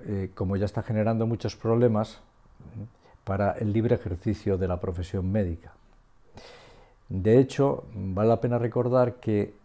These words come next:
tanto en el ámbito jurisdiccional internacional, Tribunal Europeo de Derechos Humanos, como en la propia legislación francesa, desde hace aproximadamente unos diez años ha habido algunas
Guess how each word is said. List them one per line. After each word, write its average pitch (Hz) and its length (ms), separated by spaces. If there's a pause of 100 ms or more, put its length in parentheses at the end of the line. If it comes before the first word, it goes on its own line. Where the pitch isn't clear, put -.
(300)
tanto 104 520
en 101 200
el 95 260 (240)
ámbito 113 420
jurisdiccional 101 760
internacional, 92 880
Tribunal 90 340
Europeo 92 480
de 92 80
Derechos 90 420
Humanos, 90 460 (720)
como 95 480
en 104 160
la 92 140
propia 113 260
legislación 107 580
francesa, 113 720 (1200)
desde 104 240
hace 110 200
aproximadamente 113 720
unos 101 240
diez 117 240
años 110 460
ha - 40
habido 110 220
algunas 104 420